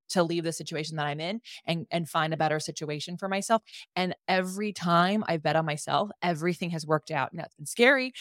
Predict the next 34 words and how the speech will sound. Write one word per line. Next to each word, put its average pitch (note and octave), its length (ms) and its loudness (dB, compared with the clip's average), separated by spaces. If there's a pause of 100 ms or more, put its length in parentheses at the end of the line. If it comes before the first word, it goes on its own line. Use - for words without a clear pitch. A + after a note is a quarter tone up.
(140)
in E3 100 -8
the E3 60 -4
moment. B3 460 6 (180)
It's F3 120 -6
a - 40 -4
little F#3 140 6
bit F3+ 120 0
of E3+ 40 0
a F#3 80 0
guess, C4 420 0
but G3 160 4 (720)
if G#3 140 4
that's G3+ 180 2
something G#3+ 240 -2
you F3 80 -4
can F3 140 -2
do, F#3+ 180 2
we F3 120 2
need E3+ 160 0
to G#3 60 -2
build, E3+ 400 0
we F3+ 140 0
need E3 120 0
to D#3 40 0
build D3 220 4
that D3 100 -2
up. - 160 -4
And E3 140 -6
that's D#3 160 -4
gonna D#3+ 140 -8
come D#3 200 -6
with D3+ 180 -8
just - 160 -10
committing, D#3 420 0